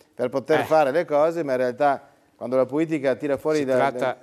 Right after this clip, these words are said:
Speaker 1: tira
Speaker 2: si
Speaker 1: fuori
Speaker 2: tratta
Speaker 1: da
Speaker 2: di
Speaker 1: scusa
Speaker 2: trovarle e di metterle nel posto
Speaker 1: Ecco,
Speaker 2: giusto.
Speaker 1: il problema sta in questi termini. Normalmente quando la politica dice: "No, non ti posso dare una risposta perché non abbiamo soldi", in realtà perché quei soldi hanno deciso di investire da un'altra parte e quindi fanno delle scelte, ma è una questione di scelta che deve essere fatta.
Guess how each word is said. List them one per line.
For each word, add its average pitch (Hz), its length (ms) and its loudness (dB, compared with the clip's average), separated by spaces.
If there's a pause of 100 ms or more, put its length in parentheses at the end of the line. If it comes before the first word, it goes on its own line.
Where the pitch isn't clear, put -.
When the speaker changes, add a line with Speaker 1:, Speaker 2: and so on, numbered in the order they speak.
Speaker 1:
tira 151 160 0
Speaker 2:
si 135 60 -2
Speaker 1:
fuori 160 180 2
Speaker 2:
tratta - 0 -
Speaker 1:
da 147 80 0
Speaker 2:
di 135 60 -4
Speaker 1:
scusa 160 240 0
Speaker 2:
trovarle 160 460 2
e - 40 -2
di 143 100 -6
metterle 139 380 -4
nel 117 140 -6
posto 104 300 -12
Speaker 1:
Ecco, 95 60 -12
Speaker 2:
giusto. 110 280 -4
Speaker 1:
il 87 60 -12
problema 123 280 -8
sta 120 160 -8
in 120 80 -8
questi 120 260 -8
termini. 110 460 -6
Normalmente 127 420 -6
quando 143 200 -2
la 135 100 -2
politica 143 400 -4
dice: 131 300 -6
"No, 147 120 -4
non 135 160 -4
ti 131 120 -10
posso 143 240 -4
dare 143 180 0
una 131 140 -4
risposta 135 380 -4
perché 120 120 -4
non 131 80 -4
abbiamo 131 240 -4
soldi", 117 480 -4 (460)
in 123 80 -12
realtà 135 280 0
perché 127 280 -6
quei 135 160 -6
soldi 139 360 -4
hanno 131 180 -2
deciso 123 340 -6
di 123 80 -6
investire 117 320 -6
da 113 80 -6
un'altra 110 240 -8
parte 110 460 -6 (480)
e 113 160 -6
quindi 123 260 -4
fanno 147 240 0
delle 123 180 0
scelte, 110 540 -2
ma 120 120 -12
è 110 140 -12
una 127 160 -6
questione 131 260 -6
di 139 80 -2
scelta 147 280 0
che 123 80 -2
deve 127 140 0
essere 156 240 -2
fatta. 117 360 -6